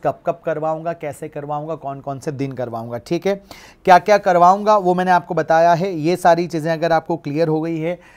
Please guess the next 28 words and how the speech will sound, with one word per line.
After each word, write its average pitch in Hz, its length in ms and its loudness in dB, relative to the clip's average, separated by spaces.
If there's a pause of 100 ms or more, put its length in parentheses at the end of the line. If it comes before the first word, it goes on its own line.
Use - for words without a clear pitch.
(180)
और 143 120 0
आज 170 260 4
यार 180 160 0
बिल्कुल 160 400 -6
दिल 151 260 0
से 170 240 -2
आप 131 220 -2
सब 156 220 -4
लोगों 151 260 -4
को 165 160 -6
शुक्रिया 151 380 -4
करने 156 260 -8
का 151 120 0
मन 147 220 -6
कर 156 120 -4
रहा 156 80 0
है, 151 60 -4
because 156 260 -4 (120)
बहुत 127 380 -2
तसल्ली 151 420 -4
से, 170 220 -8 (320)
शांति 147 440 -2
से 180 140 -8
बैठ 143 380 -6
के 165 80 -6
हमने 156 200 -6
पढ़ा 139 320 -4
यार। 156 240 -2